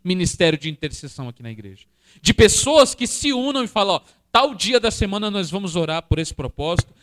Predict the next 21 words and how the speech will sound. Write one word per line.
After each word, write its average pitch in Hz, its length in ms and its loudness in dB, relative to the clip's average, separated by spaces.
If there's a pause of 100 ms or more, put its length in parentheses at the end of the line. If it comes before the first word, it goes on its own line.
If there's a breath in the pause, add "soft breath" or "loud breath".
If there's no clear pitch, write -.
aquele 269 400 2
outro 247 320 4
dia 233 280 2
nós 196 180 -2
vamos 196 240 -2
orar 185 220 0
por - 180 -8
esse 175 160 -6
propósito." 165 640 -12 (220 soft breath)
Mas 311 260 -2
por 381 260 6
que 381 320 4
que 392 120 -2
a 359 80 8
gente 359 340 0
não 381 160 2
tem 359 320 0
ainda? 320 680 -2 (1200)
Vocês 165 180 -14
entendem? 127 480 -14 (1400)
Porque 180 540 -6